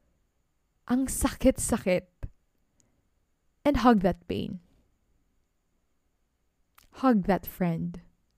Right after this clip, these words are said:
And say, "It's okay. Everything will be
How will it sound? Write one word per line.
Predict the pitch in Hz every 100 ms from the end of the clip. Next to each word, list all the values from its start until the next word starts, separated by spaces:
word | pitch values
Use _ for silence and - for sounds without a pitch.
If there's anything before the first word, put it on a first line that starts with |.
| _ _ _ _ _ _ _ _ _ _ _
And | 220 208
say, | - 208 185 180 196 - _ _ _ _ _ _ - _ _ _ _ _ _ _ -
"It's | 214
okay. | 233 - 180 156 185 _ _ _ _ _ _ _ _ _ _ _ _ _ _ _ _ _
Everything | 254 254 220 226 185
will | 196
be | 170 190 190 202